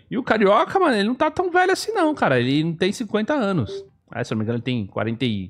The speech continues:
quatro, quarenta e seis. Mas, cara,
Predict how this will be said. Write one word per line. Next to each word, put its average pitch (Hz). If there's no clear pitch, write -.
quatro, 139
quarenta 113
e -
seis. 117
Mas, 127
cara, 139